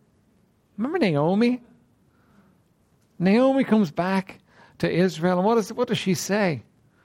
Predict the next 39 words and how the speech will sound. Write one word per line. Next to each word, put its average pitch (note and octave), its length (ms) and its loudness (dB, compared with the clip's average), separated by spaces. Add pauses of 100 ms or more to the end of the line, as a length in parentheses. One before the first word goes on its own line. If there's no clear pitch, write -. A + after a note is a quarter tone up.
(260)
"Oh, F3 160 2
don't G3+ 200 -2
call F#3 260 0
me F3 220 0
Naomi, E3 500 2
call D3+ 300 0
me D#3 180 0
Mara, B2 640 0 (120)
'cause - 160 -14
the A#2+ 140 -2
Lord C3+ 520 0
has B2 160 0
dealt A#2+ 340 -2
very A2+ 440 -4
bitterly F#2+ 500 -10
with F2 240 -20
me." F2+ 160 -14 (1300)
And C#3+ 80 -2
I'm C3+ 220 -4
telling D#3 240 -4
you D3+ 100 0
what, A#2+ 140 -4
they B2+ 60 -2
were C3+ 80 -2
having C#3+ 180 -4
a A2 40 -8
party D3+ 320 -4
'cause C3 140 -4
she C#3+ 140 -4
was A#2+ 120 -6
coming C#3 300 -4
back, C#3 240 -4
but G2 100 -14
she - 200 -6
killed D#3+ 260 -4
the - 60 -4
party D3 340 -6
stone D3+ 480 -4
dead D3 320 -2